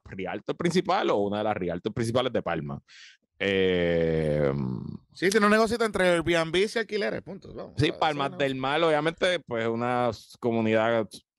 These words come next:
Speaker 1: harta conocida en Puerto Rico que tiene, yo creo, más de cincuenta años. Eh, es una comunidad cerrada completamente que tiene dentro múltiples comunidades, deben tener cientos, quizás miles de residencias.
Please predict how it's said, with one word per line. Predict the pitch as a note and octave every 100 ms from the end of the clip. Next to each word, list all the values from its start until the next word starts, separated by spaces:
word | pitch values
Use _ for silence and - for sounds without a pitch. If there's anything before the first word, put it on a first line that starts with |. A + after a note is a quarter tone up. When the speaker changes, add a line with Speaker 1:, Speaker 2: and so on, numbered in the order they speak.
| -
Speaker 1:
harta | A2+ A2 - G#2
conocida | G#2 G2+ A2
en | A2
Puerto | G#2+ G#2 A#2
Rico | G#2+
que | C3+ A#2
tiene, | F#2+ F#2
yo | F#2 F#2
creo, | F#2
más | F#2+
de | F#2
cincuenta | G2 F#2 F#2+ G2+ G2+
años. | F#2 G2+ C#3+ _
Eh, | - G2 F#2 F2+ F2 E2+ E2+ E2 D#2+ D#2 - - - -
es | - G2 F2+
una | G2+ G#2+ A2
comunidad | G#2+ G#2 G2+ G2 G2 G#2 G#2 F#2+ F2 -
cerrada | - G2 G2 G#2 G#2+
completamente | G#2+ G#2 G#2+ A#2 F#2+ -
que | E3
tiene | A#2+ G2 G2+
dentro | F#2+ G#2 A#2 A2
múltiples | F#2+ G#2 - A2 G#2
comunidades, | - F#2+ F#2 A2 D#2+
deben | G#2 F2+
tener | F#2+ G#2 A#2
cientos, | - F#2 C3 - F2+
quizás | E2+ F#2
miles | F2+ F#2+ A2 F#2+
de | F2
residencias. | E2+ F2 F2+ A2+ - D2+